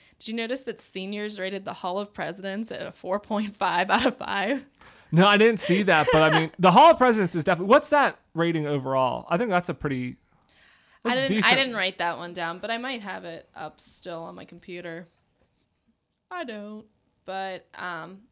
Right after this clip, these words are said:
Speaker 1: I don't think it was that high.
Speaker 2: It's three and a half.
Speaker 1: Okay.
Speaker 2: Yeah, so, I, I mean, again, a lot of people like, that's a good one, especially when it's hot. You get to sit in the air conditioning for a while.
Speaker 1: Yeah.
Speaker 2: And you get to, you know, it, it's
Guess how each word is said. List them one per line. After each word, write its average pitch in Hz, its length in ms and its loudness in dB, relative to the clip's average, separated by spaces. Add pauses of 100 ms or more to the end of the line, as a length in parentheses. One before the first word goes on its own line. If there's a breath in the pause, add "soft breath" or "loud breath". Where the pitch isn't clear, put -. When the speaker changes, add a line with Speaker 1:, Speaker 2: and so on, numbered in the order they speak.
(120)
Speaker 1:
I 220 120 -4
don't 311 220 -6
think 359 180 -14
it 359 100 -10
was 247 200 -12 (220)
that 175 440 -6 (160)
high. - 480 -14
Speaker 2:
It's - 140 -6
three 302 200 -2
and 208 80 2
a 151 40 0
half. 135 460 -6 (180)
Speaker 1:
Okay. 202 360 -12 (220 soft breath)
Speaker 2:
Yeah, 175 280 4
so, 208 180 4
I, 214 220 4
I 233 40 2
mean, 240 140 2
again, 214 240 -2
a 165 80 0
lot 226 180 4
of 247 80 0
people 180 220 -2
like, 170 160 2
that's 147 200 -6
a 147 60 -6
good 151 200 -4
one, 156 240 -2
especially 156 360 -4
when 147 100 -4
it's 127 120 -10
hot. 147 360 -2 (140)
You 143 120 -10
get 139 140 -8
to 135 60 -10
sit 156 120 -6
in 139 60 -4
the 135 80 -8
air 139 140 -4
conditioning 131 460 -8
for 135 160 -6
a 127 80 -4
while. 123 400 -6 (800)
Speaker 1:
Yeah. 156 260 -8
Speaker 2:
And 147 100 0
you 143 100 -2
get 139 160 -4
to, 131 340 -4
you 156 220 -2
know, 151 60 0
it, 139 240 -6 (140)
it's 151 260 -6